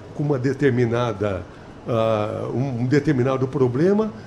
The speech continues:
ou eu vou tratar só dois com determinado problema. E normalmente o bom senso fala, "Olha, eu tenho que escolher aquele que eu posso tratar uma maioria." Então, é uma complexidade de decisão difícil.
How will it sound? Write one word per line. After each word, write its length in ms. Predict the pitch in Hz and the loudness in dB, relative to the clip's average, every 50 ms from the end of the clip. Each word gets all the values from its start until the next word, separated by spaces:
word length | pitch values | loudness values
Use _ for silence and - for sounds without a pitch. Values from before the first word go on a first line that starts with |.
| - - | -10 -2
ou 80 | - 175 | 2 2
eu 80 | 185 - | 4 4
vou 140 | 165 180 | 2 0
tratar 420 | 170 - 160 156 156 - 165 160 151 | -2 -2 -4 -4 -4 -2 -4 -4 -4
só 280 | 151 - - 180 170 | -6 -6 -4 -2 -2
dois 560 | 160 156 139 135 135 135 139 139 - - - - - - - - - - | -2 0 2 2 2 2 2 0 -4 -10 -14 -16 -18 -20 -20 -18 -8 -4
com 120 | 156 139 | -4 -2
determinado 760 | 123 127 131 127 139 139 123 127 123 117 123 127 120 110 113 | 0 -2 -2 -2 -2 -4 -2 -2 -2 -2 -4 -4 -4 -4 -6
problema. 580 | 113 - 123 117 101 101 101 101 98 90 92 92 85 - - - - - - - - - - - | -6 -4 -4 -4 -4 -4 -4 -4 -4 -6 -8 -12 -14 -14 -18 -18 -20 -20 -20 -20 -20 -16 -10 -6
E 80 | 143 123 | -2 0
normalmente 580 | 139 170 175 165 143 113 113 135 147 143 - | 0 0 0 0 0 -2 0 0 -2 -2 -4
o 40 | 139 | -4
bom 160 | 123 113 110 104 | -6 -4 -6 -6
senso 420 | - - 151 143 135 - - 143 | -6 -4 -2 -2 -2 -2 -4 -6
fala, 320 | - - 123 120 107 110 131 | -8 -6 -6 -6 -4 -2 -2
"Olha, 300 | 127 117 104 98 95 92 95 - - - - - - - - | -2 -2 -2 -2 -6 -6 -10 -14 -18 -20 -20 -20 -16 -4 0
eu 100 | 135 123 | 2 2
tenho 240 | 120 123 - 123 123 | 2 2 0 -4 -4
que 80 | 127 - | -4 -8
escolher 480 | - - - 131 107 104 113 123 123 | -10 -8 -4 -4 -2 0 0 0 -2
aquele 320 | 113 - - 127 120 117 123 | -2 -4 -6 -6 -6 -6 -6
que 100 | - 131 | -6 -6
eu 60 | 117 | -8
posso 380 | - 117 113 117 117 - - | -6 -6 -8 -8 -8 -8 -8
tratar 320 | - 127 117 - - 123 120 | -8 -8 -6 -6 -4 -4 -4
uma 160 | 120 123 123 | -4 -4 -4
maioria." 600 | 120 123 131 131 123 120 120 113 110 104 101 90 82 85 - - - - - - - - - - | -4 -4 -4 -2 -2 -2 -2 -2 -2 -2 -4 -6 -8 -12 -16 -18 -20 -20 -20 -20 -20 -20 -20 -4
Então, 220 | - - 220 233 214 - - - | 0 2 2 2 0 -6 -6 -2
é 100 | 156 202 | 0 2
uma 240 | 240 247 214 190 160 | 2 2 2 0 -2
complexidade 1300 | - - 156 131 123 - - 151 127 123 127 - - - 110 90 87 113 139 175 185 170 113 87 98 98 - - - - - - 110 | -2 -2 -2 -2 -2 -4 -4 -4 -4 -4 -4 -6 -10 -8 -6 -4 -2 -2 -2 -2 -4 -6 -6 -6 -8 -8 -8 -10 -18 -18 -16 -12 -8
de 100 | 104 139 | -6 -6
decisão 800 | 123 110 123 135 120 - - 139 104 87 98 117 131 170 202 220 - - - - - - - 120 | -4 -2 -2 -2 -2 -2 -6 -6 -6 -4 0 2 2 2 2 0 -4 -8 -14 -18 -18 -16 -10 -6
difícil. 600 | 120 196 196 - - 180 151 123 - - - 95 | -4 -4 -2 -2 0 0 0 -2 -4 -6 -8 -10